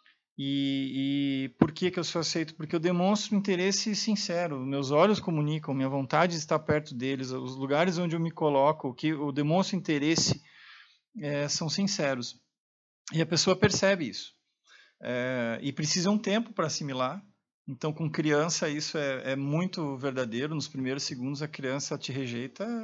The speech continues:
instintivamente. Você é o, é o estranho no ninho, né? No caso do, do Pedro, ele não me conhecia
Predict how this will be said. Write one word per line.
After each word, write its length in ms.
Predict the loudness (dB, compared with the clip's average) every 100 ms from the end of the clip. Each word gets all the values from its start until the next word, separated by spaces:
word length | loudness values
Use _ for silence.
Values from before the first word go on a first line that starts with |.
| -8
instintivamente. 800 | -8 -10 -6 0 2 2 0 -4
Você 280 | -8 -6
é 40 | -4
o, 300 | -4 -6 -8
é 100 | -8
o 120 | -8
estranho 420 | -10 -6 -2 0
no 60 | 0
ninho, 280 | 0 -2 -6 -10 -20 -20 -20 -20 -20 -8
né? 180 | -6
No 120 | -6 0
caso 320 | 4 4 2
do, 180 | -4 -2
do 120 | -4
Pedro, 560 | -4 -2 -2 -4 -8 -8
ele 240 | -2 -2 0
não 100 | 0
me 100 | 2
conhecia 600 | 2 2 2 0 0